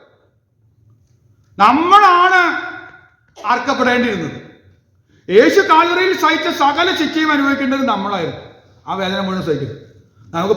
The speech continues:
പകരമായിട്ട് യേശു അറുക്കപ്പെട്ടു. ഇസ്ഹാക്കിന്റെ കഴുത്തിൽ വീഴുന്ന കത്തി മാറി പകരം ഒരാട് കൊല്ലപ്പെട്ടു. എൻ്റെ കഴുത്തിൽ വീഴേണ്ട വാള് നീങ്ങി മാറിയത് അവൻ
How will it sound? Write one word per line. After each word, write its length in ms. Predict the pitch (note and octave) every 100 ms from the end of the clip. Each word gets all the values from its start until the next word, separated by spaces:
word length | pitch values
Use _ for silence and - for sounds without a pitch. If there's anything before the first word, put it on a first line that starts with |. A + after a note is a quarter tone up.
| G3+
പകരമായിട്ട് 760 | E3+ F3+ G#3 A3+ F#3 F3 E3+ D#3 D3+ - - _ -
യേശു 340 | D3+ D3+ - D3+ C#3 - - _ _ -
അറുക്കപ്പെട്ടു. 400 | A#2+ A#2 G#2+ - - _ _ _ _ _ _ - G#3
ഇസ്ഹാക്കിന്റെ 500 | - E4+ F4+ F#4+ G4
കഴുത്തിൽ 280 | F#4 F#4+ G4 F#4+
വീഴുന്ന 300 | F#4 F#4 F4+ E4+
കത്തി 320 | D#4+ D#4+ F#4+ F4
മാറി 300 | E4 D#4+ C4+ - - - _ _ _ -
പകരം 480 | B3 C#4+ E4+ F#4 E4+ D#4
ഒരാട് 520 | D4+ C#4 C#4 D4 C4 C4
കൊല്ലപ്പെട്ടു. 460 | A#3 A#3 F#3+ - - - _ _ _ _ _ _ F3
എൻ്റെ 180 | A3 B3+ B3+
കഴുത്തിൽ 360 | B3 B3 C#4+ C4
വീഴേണ്ട 340 | B3+ B3+ A#3+ A3 F#3+ - - - D3 F3
വാള് 360 | G#3 A3 G3+ - - - D#3+
നീങ്ങി 260 | F#3 A3 G#3+ F#3
മാറിയത് 420 | E3+ D#3+ C#3+ C3 G#2 - _ _ D3
അവൻ 160 | D#3